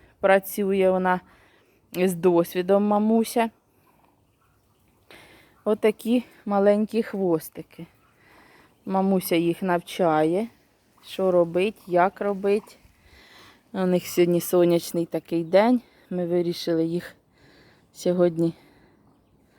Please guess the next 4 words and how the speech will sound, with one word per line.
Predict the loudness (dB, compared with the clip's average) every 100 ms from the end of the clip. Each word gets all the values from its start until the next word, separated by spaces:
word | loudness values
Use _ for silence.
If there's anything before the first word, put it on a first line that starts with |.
| _ _ -20 -20 _ _
випустити | -2 0 0 -2 -10 -8 -8 -12 -20 -10
вже | -8 -2 -2 -2 -12 _ _ -20 -20 -20 -20 -20 _ _ _
на | -6
травичку, | -4 -2 0 2 0 -2 -8 -6